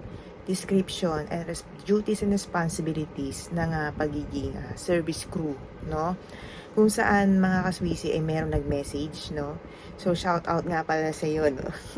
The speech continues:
<laughs> Kundi dahil sa iyo ay hindi tayo magkakaroon ng content for today, mga kaswisi. <laughs> Ayan. So dito mga kaswisi, no, ang, ah, ang lahat ng sasabihin ko dito ay based yun sa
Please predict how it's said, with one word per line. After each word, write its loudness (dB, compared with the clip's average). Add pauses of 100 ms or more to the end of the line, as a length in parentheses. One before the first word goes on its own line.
(160)
<laughs> -10
Kundi 4
dahil 0
sa 0
iyo 0
ay -4
hindi -2
tayo -4
magkakaroon 0
ng -4
content 0
for 0
today, 8
mga -2
kaswisi. -6 (960)
<laughs> -8
Ayan. 0 (880)
So 2
dito 0
mga 4
kaswisi, 0
no, 4
ang, 4
ah, 2 (920)
ang 8
lahat 6
ng 6
sasabihin 8
ko 6
dito 2
ay 4
based 2
yun -2
sa 0